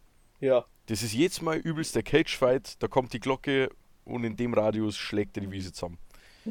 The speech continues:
Speaker 2: So, ich erstmal die Klingen geschärft, gell, einigermaßen, so gut es ging. Und hab dann eben den Rasenmäher zerlegt. Und wenn ich schon eineinhalb Kilo Gras aus der Lüftung rausziehe und so weiter, gell, komplett zerlegt.
Speaker 1: <laughs>
Speaker 2: Dann kommt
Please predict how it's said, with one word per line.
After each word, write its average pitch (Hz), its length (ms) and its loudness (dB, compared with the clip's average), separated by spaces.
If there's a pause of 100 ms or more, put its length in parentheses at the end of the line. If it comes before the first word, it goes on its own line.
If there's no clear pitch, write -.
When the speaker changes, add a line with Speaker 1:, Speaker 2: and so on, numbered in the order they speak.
(140)
Speaker 2:
So, 101 360 4
ich 110 220 -4
erstmal 95 280 -2
die 90 80 -4
Klingen 123 360 -2
geschärft, 104 440 0
gell, 92 120 -2
einigermaßen, 104 680 0
so 101 100 -10
gut 113 200 -6
es - 160 -8
ging. 143 260 -4 (1400)
Und 113 220 -2
hab 110 140 -2
dann 135 140 2
eben 110 180 -4
den 131 140 -2
Rasenmäher 113 440 -2
zerlegt. 151 400 -6 (560)
Und 117 340 -4
wenn 120 120 2
ich 139 100 -2
schon 127 160 0
eineinhalb 127 440 2
Kilo 123 240 -2
Gras 98 300 0
aus 110 120 -6
der 120 120 -2
Lüftung 143 340 -6
rausziehe 123 560 -2
und 110 80 -8
so 104 120 -6
weiter, 104 260 4
gell, 202 160 8
komplett 202 380 4
zerlegt. 180 400 -2 (220)
Speaker 1:
<laughs> - 220 -6
Speaker 2:
Dann 95 100 -8
kommt - 340 -2